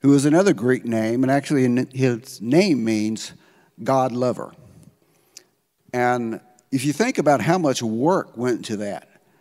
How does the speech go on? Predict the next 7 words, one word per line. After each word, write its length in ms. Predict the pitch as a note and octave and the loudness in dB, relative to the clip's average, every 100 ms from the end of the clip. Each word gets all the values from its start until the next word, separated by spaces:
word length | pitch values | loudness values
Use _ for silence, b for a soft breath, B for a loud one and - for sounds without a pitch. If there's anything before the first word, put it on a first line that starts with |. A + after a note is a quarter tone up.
| _ _ _ _ _ _ _ _ _ _ _ _ - | _ _ _ _ _ _ _ _ _ _ _ _ -6
so 200 | - D3 | 0 4
he's 180 | D3 | 4
writing 400 | B2+ F#3+ A3+ F3+ | 4 4 4 2
to 120 | E3 C#3+ | 4 4
one 260 | D3 F3+ | 4 2
person, 560 | F3+ C3+ A2+ A2 D3+ D#3+ b b b b b b b b b b | 2 0 0 -4 -4 -6 b b b b b b b b b b
and 380 | - C3+ C3+ B2+ | -2 0 0 -4